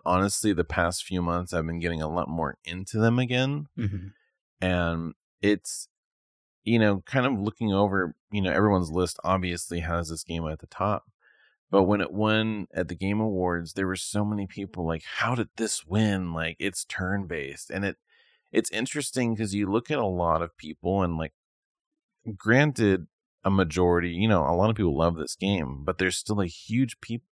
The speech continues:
Speaker 1: amount of people out there that hate turn-based games. So
Speaker 2: Mm-hmm.
Speaker 1: it's fascinating how well this game did. And, you know, I'm always, like, I love all kinds of games, but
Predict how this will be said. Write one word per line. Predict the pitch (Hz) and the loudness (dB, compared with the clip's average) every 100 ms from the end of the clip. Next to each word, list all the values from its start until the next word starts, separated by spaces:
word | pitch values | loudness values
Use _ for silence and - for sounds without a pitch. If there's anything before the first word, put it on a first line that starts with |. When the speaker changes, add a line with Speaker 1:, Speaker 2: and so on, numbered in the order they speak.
| _ - | _ 0
Speaker 1:
amount | 110 98 | 2 2
of | |
people | 92 - - | -2 -4 -2
out | 85 | -2
there | 80 | -2
that | 71 78 | -2 -4
hate | 92 95 - | -4 -6 -6
turn-based | - 80 76 73 58 - | -4 -2 -2 -8 -10 -8
games. | 90 85 50 - - - | -6 -6 -8 -14 -18 -8
So | 98 101 95 | -4 0 0
Speaker 2:
Mm-hmm. | 92 | -2
Speaker 1:
it's | 92 - _ _ _ _ _ _ _ - | -6 -12 _ _ _ _ _ _ _ 4
fascinating | 113 120 - 123 101 90 80 | 6 6 4 4 6 6 2
how | 85 87 82 | 4 4 6
well | 76 80 80 | 4 4 2
this | 73 67 - | 0 -4 -6
game | 82 67 58 - | -6 -6 -8 -4
did. | 69 50 - - _ _ _ _ - | -2 -4 -8 -20 _ _ _ _ -2
And, | 82 82 80 78 - _ _ _ _ _ _ _ _ _ _ _ _ | 0 2 0 -4 -10 _ _ _ _ _ _ _ _ _ _ _ _
you | 107 95 | 0 2
know, | 87 78 _ _ | 2 0 _ _
I'm | 90 110 120 | 4 6 6
always, | 85 101 110 104 - 101 | 4 4 4 2 0 0
like, | 95 - _ _ _ - | 0 -2 _ _ _ 4
I | 143 | 6
love | 147 104 | 6 4
all | 90 | 2
kinds | - 71 65 - | 0 -8 -8 -14
of | |
games, | - _ - - _ _ _ - | -20 _ -20 -20 _ _ _ 4
but | 104 98 | 6 6